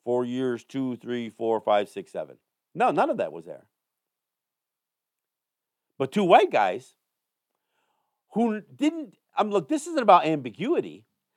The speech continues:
This is about putting language in a, in a, in a contract or in a compact that doesn't exist. I'm adding language that wasn't there in the first place. The third arbitration, uh, judge,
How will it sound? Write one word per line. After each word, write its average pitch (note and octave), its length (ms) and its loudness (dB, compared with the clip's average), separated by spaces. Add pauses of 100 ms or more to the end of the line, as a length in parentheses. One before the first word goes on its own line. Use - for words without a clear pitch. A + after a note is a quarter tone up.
(160)
This B3+ 140 -6
is D4 40 -14
about B3+ 300 2
putting A3 300 -2
language F#3+ 420 0
in F3 140 0
a, - 20 -6
in D#3+ 180 -6
a, C#3+ 160 -4 (300)
in D3+ 120 -2
a C#3 100 -2
contract C3 800 -2
or A#2+ 100 0
in B2+ 60 -2
a A#2 60 -6
compact F#3+ 680 -6 (460)
that E3+ 100 -2
doesn't A3 280 2
exist. A#3+ 420 -10 (240)
I'm D#3+ 200 -4 (160)
adding C4 320 4
language B3 440 -2 (240)
that F#3+ 180 2
wasn't A#3 300 2
there A#3+ 180 0
in C4 60 -8
the A#3+ 80 -10
first B3+ 260 -6
place. G2 220 -6 (1400)
The D3 100 -2
third A#3 240 8
arbitration, A3 720 2 (160)
uh, F#3 200 2 (120)
judge, G3+ 420 0